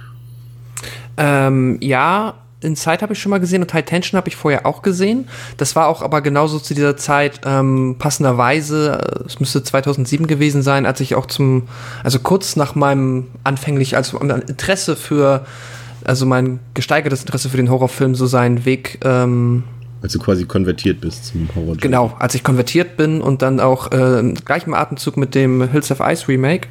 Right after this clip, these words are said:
Speaker 1: passenderweise,
Speaker 2: Ja.
Speaker 1: ähm, haben wir damals auch High Tension gesehen und ja, ich weiß, garantiert geschnitten, aber sei's drum.
Speaker 2: Aber diesmal ungeschnitten.
Speaker 1: Ja.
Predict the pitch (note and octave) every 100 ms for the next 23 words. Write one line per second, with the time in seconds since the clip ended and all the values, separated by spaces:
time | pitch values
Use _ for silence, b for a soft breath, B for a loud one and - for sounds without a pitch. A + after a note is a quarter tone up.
0 | - C3 - B2+ A#2 A#2+ C3+ - G2 -
1 | B B B - C3 B2+ B2+ B2+ C#3 C3+
2 | C#3 C3+ - - B2+ D3 - C3 A#2+ C3
3 | F#3+ A#3 F3 E3+ E3+ E3+ - - - -
4 | - - A#2 - B2 C#3 E3+ - B2+ -
5 | C3+ C3+ D3+ - C#3 - C#3+ C#3+ G#2+ B2
6 | A#2+ A#2+ - B B B B B - -
7 | G#2+ - - A#2 A#2 G#2 F#2+ F#2+ - D#2
8 | E2 E2 - D#2 - - B B B B
9 | B B - - B B - - - C3+
10 | G#2+